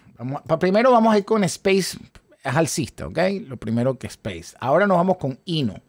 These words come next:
Vamos con Ino rapidito y nos lanzamos ese análisis bajista. No sé, ¿hay alguna noticia, Razor?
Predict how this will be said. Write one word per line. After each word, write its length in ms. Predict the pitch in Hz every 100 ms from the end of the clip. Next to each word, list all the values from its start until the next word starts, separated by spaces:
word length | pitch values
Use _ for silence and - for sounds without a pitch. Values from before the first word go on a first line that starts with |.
| _ _ _ -
Vamos 220 | 127 143
con 180 | 127 135
Ino 260 | 165 180
rapidito 720 | 185 147 139 127 175 180 220 - _ _ _ _ _ _ _ -
y 320 | 151 151 151
nos 180 | 147 131
lanzamos 500 | 131 120 139 147 156
ese 200 | 139 156
análisis 960 | 143 135 139 135 151 139 - - - _ _ _
bajista. 800 | 113 117 131 160 - - - -
No 220 | 117 135 151
sé, 240 | - 160
¿hay 80 | 139
alguna 260 | 175 202
noticia, 480 | 196 165 - 185 214
Razor? 360 | 208 214 -